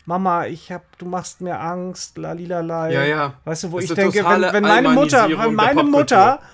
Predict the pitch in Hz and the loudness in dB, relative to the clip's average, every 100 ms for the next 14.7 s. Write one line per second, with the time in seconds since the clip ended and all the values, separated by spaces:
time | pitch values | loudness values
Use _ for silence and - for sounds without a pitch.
0 | _ _ _ - 190 220 214 202 226 233 | _ _ _ -6 -4 -2 -2 -2 -2 -4
1 | 208 180 143 185 - - - 170 160 160 | -4 -6 -8 -6 -6 -6 -2 0 0 -4
2 | 175 185 180 185 202 226 202 220 202 202 | -6 -4 -4 -4 -2 -2 -2 -4 -10 -6
3 | 214 214 175 160 151 156 156 156 156 180 | -4 -2 -2 -2 -4 -6 -6 -6 -6 -10
4 | 165 175 160 160 175 156 147 135 147 _ | -4 -4 -4 -8 -10 -10 -10 -10 -12 _
5 | 147 _ _ _ 185 170 190 320 277 247 | -18 _ _ _ -2 0 0 2 2 2
6 | 226 180 - 196 190 180 156 160 185 185 | 0 -2 -2 -2 2 2 2 -2 -2 -2
7 | 226 - 269 294 294 254 202 - - - | -4 -6 -12 -8 -8 -10 -16 -18 -20 -20
8 | _ - 208 - - 262 269 - - 240 | _ -20 -16 -16 -10 -10 -10 -12 -2 4
9 | 254 214 - - 160 180 - 262 233 - | 4 2 -8 -2 0 0 2 2 2 0
10 | 285 226 294 339 349 285 302 330 427 370 | 0 4 4 4 2 2 6 6 6 2
11 | 381 - 196 208 180 156 143 143 143 156 | -2 -6 -8 -2 0 2 0 -2 -6 -4
12 | 143 147 180 196 165 135 151 147 - - | -4 -6 -8 -2 -4 -4 -10 -10 -10 -10
13 | 151 151 147 170 156 139 165 180 135 135 | -6 -4 -2 -4 -6 -6 -8 -6 -8 -8
14 | 139 175 170 180 160 135 143 | -4 -2 -2 -4 -6 -6 -8